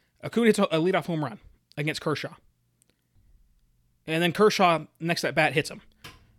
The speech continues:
Is Acuna gonna, gonna storm out of the, uh, out of the batter's box again? Is Acuna gonna go down to Ron Washington, uh,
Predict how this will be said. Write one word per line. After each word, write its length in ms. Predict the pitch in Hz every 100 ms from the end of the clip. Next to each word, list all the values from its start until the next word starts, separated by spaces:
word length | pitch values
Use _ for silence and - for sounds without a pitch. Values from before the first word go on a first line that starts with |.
| _
Is 120 | - 147
Acuna 340 | - 262 254
gonna, 260 | 214 190 170 -
gonna 200 | 190 170
storm 600 | - - - 226 226 214
out 180 | 190 208
of 80 |
the, 180 | 185 180
uh, 300 | 170 180 185
out 140 | 185 185
of 60 |
the 40 | 175
batter's 220 | 175 175
box 220 | 208 190
again? 240 | 190 208 214
Is 80 |
Acuna 260 | 170 - 226
gonna 140 | 208
go 100 | 185
down 300 | 185 180 185 185 - -
to 100 | 185
Ron 200 | 185 170
Washington, 520 | 165 170 196 196 202 - _
uh, 240 | 170 165